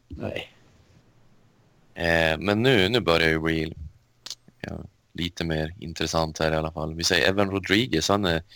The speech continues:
Speaker 2: restricted free agent. Han hade tjänat minimum förra året, sexhundrafemtiotusen dollar. Och var ju ett fynd med nio mål och tjugonio poäng. Men han borde väl bli kvar, va?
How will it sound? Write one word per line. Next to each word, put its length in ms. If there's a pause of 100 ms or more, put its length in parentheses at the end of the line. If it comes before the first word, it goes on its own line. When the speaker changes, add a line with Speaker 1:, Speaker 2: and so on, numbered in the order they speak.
(240)
Speaker 2:
restricted 560
free 200 (180)
agent. 420 (100)
Han 160
hade 200
tjänat 300
minimum 640
förra 200
året, 360 (200)
sexhundrafemtiotusen 1040
dollar. 360 (840)
Och 120
var 140
ju 60
ett 160
fynd 600 (120)
med 400 (180)
nio 280
mål 300
och 200 (180)
tjugonio 380
poäng. 420 (920)
Men 160
han 180
borde 240
väl 120
bli 140
kvar, 300
va? 160